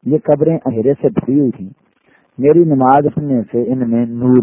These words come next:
بڑھ گیا ہے۔ تو چونکہ آپ افضل ترین شخصیت ہیں، آپ فیض برکات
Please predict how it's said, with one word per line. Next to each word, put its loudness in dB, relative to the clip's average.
بڑھ -6
گیا -16
ہے۔ -14
تو -6
چونکہ -2
آپ 2
افضل 0
ترین -2
شخصیت -2
ہیں، 2
آپ 2
فیض -2
برکات 2